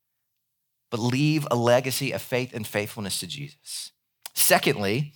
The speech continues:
one thing to point out before getting in these names, both of Jesus' genealogies in Matthew and Luke include names of people that we do know from the Old Testament, and some of these people are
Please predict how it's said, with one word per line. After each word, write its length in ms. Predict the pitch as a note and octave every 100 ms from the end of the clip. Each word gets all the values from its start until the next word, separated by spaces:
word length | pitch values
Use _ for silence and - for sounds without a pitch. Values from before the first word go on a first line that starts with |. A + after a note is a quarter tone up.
| _ -
one 140 | A#2
thing 100 | B2+
to 60 | A2+
point 240 | C3+ A#2
out 240 | A2+ D3 - _ _ _ - -
before 300 | A3+ - A#2+
getting 200 | A2+ A#2
in 40 | A2
these 180 | G#2+ F#2+
names, 360 | G2+ A#2+ - _ _ _ _ -
both 380 | B2 E3+ G#3+ -
of 100 | D3
Jesus' 360 | B2 D#3 C#3+ A2+
genealogies 760 | B2 B2+ G#2 A2 A#2 G2+ F#2
in 240 | - A#2
Matthew 360 | G#2+ A2 B2 A2+
and 140 | G#2+
Luke 180 | G2+ G#2
include 300 | G#2+ A#2 A#2
names 340 | G2+ G#2+ A#2 A2+
of 120 | -
people 260 | A#2+ A2+
that 220 | A2+ A2+ B2
we 120 | C#3
do 300 | A2+ D#3 G#3
know 380 | B2+ D#2 C2 D#2+
from 160 | -
the 80 | F#2
Old 140 | E2+ D#2
Testament, 480 | E2 - A2+ D2+ _ _ _ _ _ _ _ -
and 120 | A#2+
some 380 | - - G3+ A3
of 80 |
these 220 | D3+ C3+ -
people 500 | A#2 A2 B2+ A#2 -
are 480 | G#2 G2+ F2+ E2+